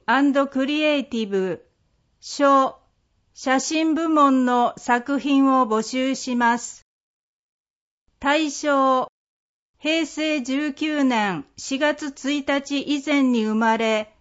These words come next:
次のいずれかを満たす方。一、市内または時津町、長与町など、長崎市に隣接する地域に居住する方。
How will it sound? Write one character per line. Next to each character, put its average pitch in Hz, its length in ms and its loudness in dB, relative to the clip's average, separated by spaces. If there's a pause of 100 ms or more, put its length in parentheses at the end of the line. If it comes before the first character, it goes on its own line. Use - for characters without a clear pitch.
(400)
次 294 320 -2
の 302 180 2
い 247 100 0
ず 285 160 -2
れ 294 140 2
か 294 240 0
を 220 320 2
満 226 160 -4
た 277 160 0
す - 160 -14
方。 196 480 -2 (1400)
一、 269 600 -4 (720)
市 320 240 -4
内 262 580 0
ま 254 220 -4
た 294 180 2
は 214 340 4 (220)
時 254 320 -4
津 285 240 -8
町、 254 600 0 (100)
長 269 340 0
与 302 200 -2
町 294 320 0
な 285 180 2
ど、 214 400 0 (260)
長 262 320 0
崎 330 280 -2
市 285 180 -2
に 247 180 0
隣 262 220 0
接 285 340 -6
す 285 160 -4
る 277 200 -2
地 302 260 -4
域 262 220 -4
に 233 180 0
居 233 220 0
住 262 280 -4
す 262 160 -6
る 247 200 -2
方。 240 500 0